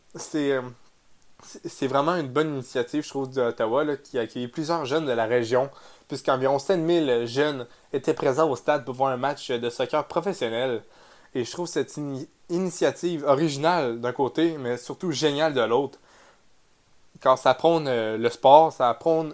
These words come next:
ça pousse les jeunes à bouger. Et surtout, là, niveau marketing pour Ottawa, là, ça prépare les futurs supporters, euh, de la ville. Et, euh,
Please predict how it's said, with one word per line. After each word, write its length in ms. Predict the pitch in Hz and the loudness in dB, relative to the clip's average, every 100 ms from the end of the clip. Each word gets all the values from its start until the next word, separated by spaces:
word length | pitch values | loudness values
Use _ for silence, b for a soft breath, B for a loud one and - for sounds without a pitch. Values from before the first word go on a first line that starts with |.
| - | -14
ça 220 | - 151 | -4 -2
pousse 300 | - 170 - | 0 -4 -2
les 180 | 139 123 | -2 0
jeunes 200 | 139 135 | -2 -2
à 140 | 117 | -4
bouger. 460 | 117 120 113 143 160 b b b | -6 -8 -6 -6 -8 b b b
Et 80 | 190 | -6
surtout, 320 | 156 - 160 | -6 -4 -2
là, 120 | 170 | -2
niveau 220 | 143 123 | -2 -4
marketing 560 | 147 139 - 120 147 156 | -2 -2 -2 -6 -6 -6
pour 140 | 135 | -2
Ottawa, 420 | 127 120 117 131 143 | -2 0 0 0 -2
là, 80 | |
ça 160 | 135 123 | -4 -8
prépare 340 | - 127 160 | -6 0 2
les 120 | 139 120 | 2 0
futurs 340 | 160 - - | -10 -6 -6
supporters, 600 | - - 139 190 175 160 | -6 -8 -6 0 2 2
euh, 260 | 127 117 113 b b b b b 143 - - | 0 -2 -2 b b b b b -20 -20 -6
de 140 | 143 | 0
la 200 | 220 143 | 2 2
ville. 360 | 113 127 165 135 | 0 -2 0 -2
Et, 200 | 117 113 | -2 -2
euh, 480 | 113 110 107 107 | -4 -6 -8 -8